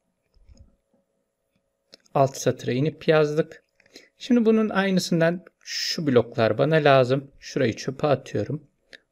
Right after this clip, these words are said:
Bakın burayı yapıştırdık. Biraz da küçültelim şöyle. Bu sefer diyeceğiz ki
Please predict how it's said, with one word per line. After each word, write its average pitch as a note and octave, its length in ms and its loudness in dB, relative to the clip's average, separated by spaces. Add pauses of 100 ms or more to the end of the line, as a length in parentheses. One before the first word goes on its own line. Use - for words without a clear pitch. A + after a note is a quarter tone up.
(140)
Bakın F3 280 -6
burayı D#3 240 2
yapıştırdık. - 800 -2
Biraz A#2 240 -4
da G#2+ 100 -6
küçültelim - 600 -8
şöyle. C3 540 -6 (2750)
Bu A3+ 60 2
sefer A3 460 8
diyeceğiz A3+ 500 2
ki - 320 2